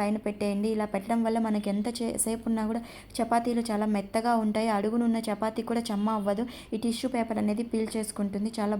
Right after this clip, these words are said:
బా-, వేడిగా ఉంటాయి. మనము పప్పు ఉడకబెట్టినప్పుడు అదైతే కుక్కర్లోంచి పొంగి మనకు గ్యాస్ అంతా చాలా గలీజ్ అయితే అవుతుంది కదా, అలా పొంగకుండా ఉండాలంటే ఇలా, ఈ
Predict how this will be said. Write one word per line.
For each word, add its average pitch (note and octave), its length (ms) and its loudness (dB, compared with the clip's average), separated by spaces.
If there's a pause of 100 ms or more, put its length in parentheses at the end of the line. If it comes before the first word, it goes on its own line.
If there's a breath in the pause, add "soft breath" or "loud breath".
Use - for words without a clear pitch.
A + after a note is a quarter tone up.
బా-, G3+ 180 0 (120)
వేడిగా A3 320 2 (120)
ఉంటాయి. G3 320 0 (840 loud breath)
మనము A3+ 220 0 (120)
పప్పు G#3 240 2
ఉడకబెట్టినప్పుడు A3 800 2
అదైతే G#3 300 2 (320)
కుక్కర్లోంచి A#3 580 0
పొంగి G#3 320 2
మనకు G3+ 260 2
గ్యాస్ G3+ 240 4
అంతా A#3 240 0
చాలా G#3+ 240 2
గలీజ్ G#3+ 340 4
అయితే G#3+ 220 0
అవుతుంది G#3 400 2
కదా, F#3 140 2 (320 loud breath)
అలా G#3+ 240 6
పొంగకుండా B3+ 520 4
ఉండాలంటే A3 540 2
ఇలా, G#3+ 120 2 (100)
ఈ - 20 0